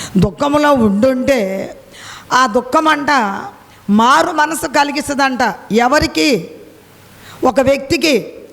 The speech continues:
సపోజ్, ఒక వ్యక్తి ఉన్నాడు, ఒక వ్యక్తి పాపం, పొరపాటు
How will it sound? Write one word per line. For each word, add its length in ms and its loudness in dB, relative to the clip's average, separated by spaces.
సపోజ్, 500 2
ఒక 220 -2
వ్యక్తి 320 0
ఉన్నాడు, 520 2
ఒక 160 0
వ్యక్తి 300 0
పాపం, 460 0
పొరపాటు 460 0